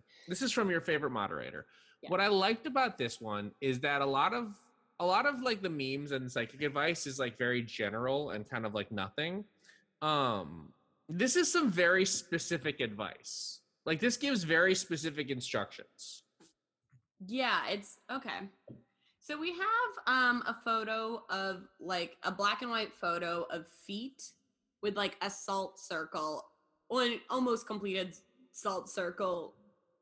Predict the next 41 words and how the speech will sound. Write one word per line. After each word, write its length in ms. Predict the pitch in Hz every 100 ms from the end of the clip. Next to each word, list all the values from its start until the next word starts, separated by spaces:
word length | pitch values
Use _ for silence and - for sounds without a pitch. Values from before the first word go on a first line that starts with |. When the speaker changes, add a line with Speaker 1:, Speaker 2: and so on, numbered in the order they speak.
| -
Speaker 2:
uh, 320 | 180 175 170 -
on 120 | 185
the 100 | 170
floor. 440 | 165 - 185 208 240
The 140 | 185
feet 380 | 180 - 208 185
are 240 | 180 175 170
interrupting 680 | 196 196 180 156 - 117 78
it, 80 | - _
kind 220 | - 64
of, 80 | 58 -
you 160 | - 165
know, 160 | 156
like, 180 | 143 147
they're 100 | -
Speaker 1:
Yeah. 40 | 107
Speaker 2:
standing 560 | - 180 170 165 160
where 240 | 165 160 156
the 80 |
two 220 | 156 - 151
pieces 420 | 156 151 135 151
should 300 | - 151 139
connect. 440 | - 135 82 - _ _ _ _ _
And 100 | 208
we 100 | 220
have, 240 | 233 214 220 _ _ _ _
"Sprinkle 400 | - - 453 523
salt 320 | 466 285 262 262
on 100 | 247
your 120 | 214
doorstep 800 | 190 190 196 - 175 170 165 -
on 120 | 185
the 80 | 185
first 300 | 196 254 262
Friday 240 | 214 196 196
of 120 | 185
the 60 | 185
month 300 | 202 202 -
for 80 | 202
good 200 | 208 208
luck 320 | 240 -